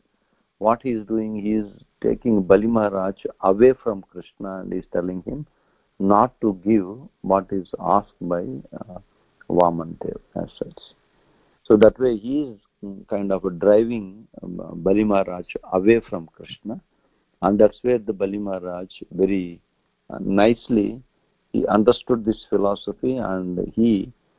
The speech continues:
implemented this philosophy of disowning his spiritual, as spiritual master is, um, taking away from Krishna. So this, uh, uh, becomes as one of the milestone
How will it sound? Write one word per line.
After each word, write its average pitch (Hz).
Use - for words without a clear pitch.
implemented 131
this 98
philosophy 95
of 85
disowning 101
his -
spiritual, 85
as 90
spiritual 90
master 87
is, 117
um, 85
taking 98
away 90
from 78
Krishna. -
So 107
this, 110
uh, -
uh, -
becomes 113
as 98
one 98
of 90
the 92
milestone 98